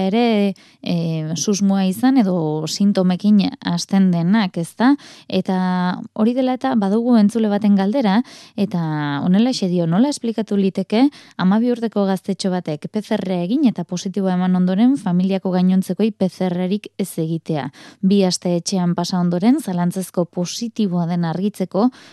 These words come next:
bi froga azkar egitea. Hau da, sentsibilitate baxuko froga. Zergatik norberak eskatu arte ez zaio P C R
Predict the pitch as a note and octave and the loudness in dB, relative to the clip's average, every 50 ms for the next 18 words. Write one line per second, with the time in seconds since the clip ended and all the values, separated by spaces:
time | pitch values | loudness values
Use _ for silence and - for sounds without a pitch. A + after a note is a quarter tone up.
0 | _ _ - F3+ G#3 A3 G#3 - G3 G3+ F#3+ F#3 F3+ F3+ F3 - - F3 E3+ E3+ | _ _ -4 0 0 0 0 0 -2 0 0 0 0 -2 -4 -4 -6 -4 -4 -4
1 | D#3+ D#3+ F3 E3 - - E3 D3+ C#3+ - D3 - - - - _ - - G3+ F#3+ | -4 -4 -6 -6 -6 -6 -6 -4 -4 -6 -8 -10 -14 -20 -20 _ -6 -2 0 0
2 | F3+ E3 D3+ D3 - - - F#3 F#3 F3+ - G#3+ G3+ G3+ G3+ G3+ - G#3 G3+ - | 0 0 -2 -4 -4 -2 0 0 0 0 0 -2 0 0 0 -2 -2 -4 -4 -4
3 | G#3 G#3 F#3+ G3+ G3 F#3+ - G#3 G3+ - - G#3 G3+ G3+ G3+ G3+ F#3+ - - - | -4 -4 -2 -2 -4 -4 -4 -6 -6 -4 -4 -2 -2 -2 -2 -2 -4 -6 -6 -4
4 | - G3 F3+ E3+ D#3+ C#3+ - - _ - - - _ _ - - G3+ F#3 F#3+ A3 | -2 -2 -2 -2 -2 -6 -8 -10 _ -20 -20 -20 _ _ -8 -4 -4 -2 -2 -2
5 | A3+ - D4+ D4 C4 A3 G3 G3 G3 G3+ F#3+ G3 F3+ F#3 F3+ - - G3 - G3 | -2 -4 -2 0 2 2 2 2 0 -2 -2 -4 -2 -4 -4 -4 -4 -6 -4 -4
6 | F#3 F3 F3+ - - F3 F3+ F3 - - F#3 F#3 F3+ E3+ E3 - G3 F#3+ - - | -4 -4 -4 -4 -4 -4 -4 -4 -4 -4 -2 -2 -2 -2 -2 -2 -4 -4 -2 -4
7 | F#3+ F3+ F3 | -4 -4 -4